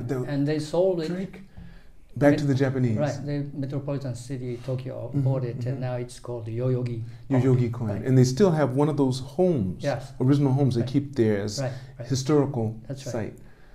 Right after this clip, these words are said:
Speaker 1: And
Speaker 2: That's
Speaker 1: all
Speaker 2: right.
Speaker 1: the Americans moved to, uh, right across the Ana Hotel in
Speaker 2: Yes.
Speaker 1: Akasaka right now. Yeah. So that's a long time, many years ago.
Speaker 2: That's right,
Speaker 1: Yeah.
Speaker 2: that's right.
Speaker 1: Right, and then,
Speaker 2: Wow.
Speaker 1: uh, went to, uh, started playing basketball in, uh, high school.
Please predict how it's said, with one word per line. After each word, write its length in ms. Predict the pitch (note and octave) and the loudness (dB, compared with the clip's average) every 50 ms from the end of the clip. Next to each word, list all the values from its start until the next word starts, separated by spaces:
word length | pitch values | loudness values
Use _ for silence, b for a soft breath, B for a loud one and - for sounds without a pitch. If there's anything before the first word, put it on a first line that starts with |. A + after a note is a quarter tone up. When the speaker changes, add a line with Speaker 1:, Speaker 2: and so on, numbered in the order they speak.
| b b | b b
Speaker 1:
And 120 | - D3+ D3+ | -10 -8 -6
Speaker 2:
That's 120 | D3 D3+ | -4 -4
Speaker 1:
all 60 | D#3 | -4
Speaker 2:
right. 80 | D#3 D3 | -2 -2
Speaker 1:
the 120 | D3+ C#3+ | -2 -2
Americans 520 | C#3 C#3+ C#3+ C#3+ C3+ - C3+ B2+ A#2+ - - | 0 0 0 0 -2 -2 -4 -6 -6 -6 -6
moved 360 | A#2+ A#2+ B2 A#2+ A2 A2 A2+ | -6 -4 -4 -4 -6 -8 -10
to, 300 | - - A#2+ A2+ A2+ A2+ | -10 -10 -8 -8 -6 -6
uh, 220 | A2 G#2+ G#2+ G#2+ A2 | -6 -6 -8 -8 -8
right 220 | A2 A#2 A#2+ A#2 A2+ | -6 -6 -6 -6 -8
across 440 | G#2+ A2 - A2 A2 A2+ A2+ - | -10 -10 -10 -10 -10 -10 -10 -12
the 140 | - - A2 G#2 G2 G2+ - - - - - | -12 -14 -12 -12 -14 -14 -16 -20 -20 -14 -8
Ana 240 | C3+ B2 C3 C3 A2 | -6 -4 -4 -4 -4
Hotel 460 | - - - - B2+ B2 A#2+ A2+ A2+ A2+ - - - - - - - - | -4 -6 -8 -8 -8 -8 -8 -8 -10 -12 -14 -16 -18 -20 -20 -16 -6 -4
in 100 | C3+ A#2+ C3 B2 | -2 0 0 0
Speaker 2:
Yes. 140 | A2+ A#2 | -2 -4
Speaker 1:
Akasaka 380 | A2+ A2+ A2 - - B2 - G#2+ | -4 -6 -8 -8 -10 -10 -10 -10
right 200 | A2 A2+ A2 A2+ | -10 -10 -8 -8
now. 160 | A#2 A#2+ B2+ C3 B2+ - - - - - | -8 -10 -10 -12 -12 -14 -18 -18 -16 -12
Yeah. 100 | C3+ A#2+ A2 - - - b b b b b b b b - - | -12 -12 -12 -14 -16 -18 b b b b b b b b -20 -14
So 140 | - C#3+ C3+ | -10 -8 -6
that's 240 | C3+ D3+ D#3 - - | -6 -6 -6 -8 -8
a 40 | F3+ | -8
long 200 | E3+ F3 F3+ C#3+ | -8 -8 -8 -8
time, 200 | - D#3+ - - - - - - | -8 -8 -10 -10 -12 -18 -18 -16
many 280 | - B2+ B2+ C3 C3+ | -12 -8 -4 -2 -2
years 280 | C3+ C3+ C3 B2+ A#2 A2 | -2 -2 -4 -4 -6 -8
ago. 180 | A#2 B2 A#2+ - - - | -8 -10 -12 -14 -14 -12
Speaker 2:
That's 260 | - C#3 C#3+ C#3+ - - | -10 -10 -10 -10 -12 -10
right, 200 | D3 D3 C#3 B2 | -10 -8 -6 -6
Speaker 1:
Yeah. 120 | C3+ B2+ | -4 -4
Speaker 2:
that's 260 | A#2+ A#2 A#2 - - | -4 -6 -8 -8 -8
right. 300 | C#3 B2+ B2 A2+ G#2+ - - - - - | -6 -4 -4 -4 -6 -8 -10 -14 -14 -10
Speaker 1:
Right, 220 | C#3+ C3+ A#2+ A2+ - - - | -8 -8 -8 -8 -10 -14 -12
and 160 | D3 C3+ C3 C#3 | -8 -6 -6 -4
then, 260 | C#3 C#3 C#3+ C#3+ C#3+ | -2 0 0 0 -2
Speaker 2:
Wow. 440 | C#3 C#3 C#3 C#3 C#3 C3+ C3+ C#3 C#3 | -2 -4 -8 -8 -10 -10 -10 -8 -8
Speaker 1:
uh, 20 | C#3 | -10
went 360 | C#3 C3 C3+ C3+ C3 C3 C3 - | -8 -8 -8 -6 -6 -6 -8 -10
to, 360 | C3+ C#3 C#3+ C3+ C3+ C3+ C#3 | -10 -8 -8 -6 -6 -8 -6
uh, 180 | B2+ B2+ B2+ B2 | -6 -6 -6 -8
started 400 | - - - G#3+ A3+ A3 G#3 G#3+ | -8 -6 -6 -4 -4 -4 -6 -6
playing 220 | G#3 G3+ G3 F#3+ | -6 -6 -4 -4
basketball 600 | E3+ F3 G3+ F#3+ - - D3 C3+ B2+ A#2 A#2+ B2 | -2 -2 -2 -2 -4 -8 -8 -6 -6 -6 -6 -6
in, 220 | B2+ A#2+ A#2+ B2 | -6 -6 -6 -6
uh, 140 | B2 A#2 A2+ | -6 -8 -10
high 220 | A2+ A#2 C3+ E3+ F3+ | -10 -10 -10 -10 -10
school. 380 | - - - B2+ - - - | -12 -12 -14 -14 -14 -14 -16